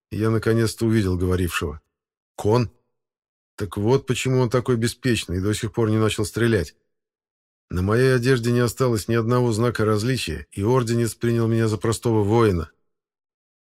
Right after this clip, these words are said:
"И не будет. Арат не действовал от своего имени. Все договоры прошли через посредников. Просто в нужный момент Всеволод снимет с цитадели защиту".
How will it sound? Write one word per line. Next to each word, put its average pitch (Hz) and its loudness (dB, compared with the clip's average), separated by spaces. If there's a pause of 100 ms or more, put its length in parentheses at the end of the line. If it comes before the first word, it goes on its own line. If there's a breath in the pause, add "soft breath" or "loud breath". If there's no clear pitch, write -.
(100)
"И 127 4
не 131 8
будет. 127 4 (460)
Арат 110 6
не 131 4
действовал 127 4
от 123 4
своего 123 6
имени. 120 4 (320)
Все - 2
договоры 131 6
прошли 123 4
через 127 2
посредников. 120 2 (800)
Просто 135 4
в 131 6
нужный 139 6
момент 131 6
Всеволод 135 4
снимет 135 4
с - -8
цитадели 117 2
защиту". 113 2